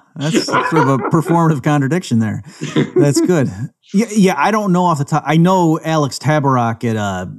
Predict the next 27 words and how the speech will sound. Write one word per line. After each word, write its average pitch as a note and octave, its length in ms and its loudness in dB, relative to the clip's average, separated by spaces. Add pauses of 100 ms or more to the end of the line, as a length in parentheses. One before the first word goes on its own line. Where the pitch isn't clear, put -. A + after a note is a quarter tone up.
(140)
Margin C#3 340 2
Revolution B2 640 0
was, A2 200 -6
like, A2 100 -4
linking, B2 600 2
this A2 120 -2
is, G2+ 60 -8
like, G#2+ 100 -6
a - 40 -14
couple G#2+ 200 -4
weeks A#2 220 0
ago, A2 240 -2
to G2 320 -2 (540)
papers C#3+ 440 0
talking C3 440 -2
about A#2 300 -2
the B2 100 0
experience A#2+ 720 0
of, G2+ 200 -4 (180)
so D3 120 0
I C#3+ 80 2
know F#3 200 4
they D#3+ 120 2
did D3 220 0
things C#3 160 0
like A#2 160 -6
cancels B2 580 -2